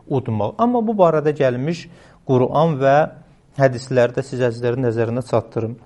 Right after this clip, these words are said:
Allah Mütəal Ali İmran surəsinin yüz otuz dördüncü ayəsində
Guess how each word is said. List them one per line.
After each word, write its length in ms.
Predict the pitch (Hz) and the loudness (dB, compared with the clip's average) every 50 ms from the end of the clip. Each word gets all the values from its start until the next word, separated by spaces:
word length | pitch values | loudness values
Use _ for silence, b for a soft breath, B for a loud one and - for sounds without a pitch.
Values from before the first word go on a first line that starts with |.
| b b b b b b b b b b b b | b b b b b b b b b b b b
Allah 260 | 185 208 233 254 240 | 2 4 4 4 4
Mütəal 480 | 226 220 202 208 185 - - 196 202 160 | 2 2 2 2 4 4 4 4 4 4
Ali 320 | 165 156 147 143 143 - | 6 6 6 4 2 0
İmran 320 | 139 143 135 131 160 165 160 | -2 -2 0 0 2 0 0
surəsinin 840 | - - 135 123 120 120 117 - - - - 139 156 185 208 202 165 | 0 -4 -4 -2 -2 -2 -4 -4 -6 -6 -6 -4 -4 -4 -4 -4 -4
yüz 320 | 135 135 156 180 165 131 - | -4 -4 -2 -2 -4 -4 -6
otuz 640 | - 135 131 123 - - 143 147 170 202 214 202 - - | -6 -6 -8 -8 -8 -8 -6 -4 -2 -2 -4 -6 -8 -6
dördüncü 560 | - 131 123 123 123 123 127 123 117 - - | -2 -2 -2 -2 -2 -4 -6 -6 -6 -4 -2
ayəsində 960 | 131 123 120 120 117 113 - - 127 117 117 117 117 123 156 175 202 240 | -2 0 0 0 -2 -6 -8 -8 -8 -6 -6 -6 -6 -2 -2 0 0 -2